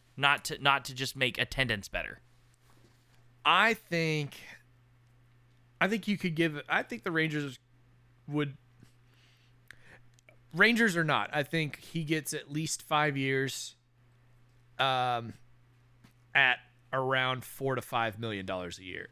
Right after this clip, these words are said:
Speaker 2: I don't think it's gonna be a huge blockbuster
Speaker 1: That's, that is
Speaker 2: contract.
Speaker 1: a tiny contract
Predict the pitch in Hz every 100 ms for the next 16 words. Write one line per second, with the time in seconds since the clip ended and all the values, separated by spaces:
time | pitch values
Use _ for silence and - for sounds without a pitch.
0 | - 139 139 139 135 131 147 139 131 123
1 | - 127 131 131 123 107 131 123 - 135
2 | 196 117 113 170 226 240 185 135 127 -
3 | - - - 170 202 147 107 117 101 -
4 | 87 - -